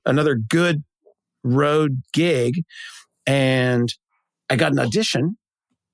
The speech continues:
at the Tears of Joy Puppet Theater, which is a national touring children's theater company.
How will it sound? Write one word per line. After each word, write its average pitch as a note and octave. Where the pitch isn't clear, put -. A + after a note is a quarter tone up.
at B2+
the A#2
Tears F3+
of E3+
Joy C#3+
Puppet A3+
Theater, -
which C3+
is B2
a A2+
national D3+
touring D3+
children's C#3
theater G2+
company. -